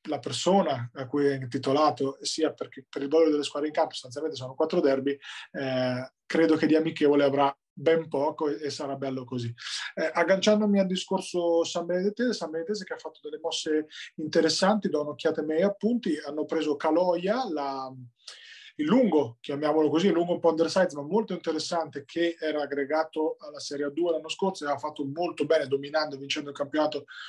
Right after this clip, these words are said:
con Dani Agnello in, eh, in Serie D, e sarà un'aggiunta importante per un roster molto giovane, molto interessante.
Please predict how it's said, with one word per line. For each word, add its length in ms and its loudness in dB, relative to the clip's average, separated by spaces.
con 200 2
Dani 240 6
Agnello 480 4
in, 180 -6
eh, 640 0
in 60 -2
Serie 340 4
D, 280 6
e 100 -4
sarà 360 0
un'aggiunta 760 -2
importante 680 -4
per 140 -4
un 140 -4
roster 380 -2
molto 320 -6
giovane, 400 2
molto 220 -4
interessante. 800 -2